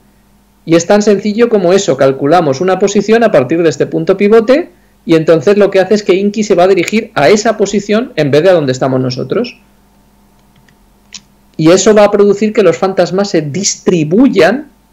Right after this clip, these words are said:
de una manera concreta porque cada uno está persiguiendo un objetivo distinto. Y los objetivos, como veis, tienen su, su porqué. Porque Pinky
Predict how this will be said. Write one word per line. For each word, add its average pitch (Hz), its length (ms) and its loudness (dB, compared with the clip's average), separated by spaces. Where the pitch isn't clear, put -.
de 160 180 2
una 190 180 2
manera 190 380 2
concreta 202 600 -2
porque 214 420 0
cada 175 240 2
uno 202 200 2
está 202 300 -2
persiguiendo 170 560 -2
un 190 60 0
objetivo 147 460 -4
distinto. - 540 -4
Y 165 100 4
los 147 160 4
objetivos, 165 480 0
como 214 220 0
veis, 214 320 0
tienen 190 340 0
su, 151 380 -4
su - 320 -6
porqué. 127 560 -2
Porque 170 580 0
Pinky 143 580 -2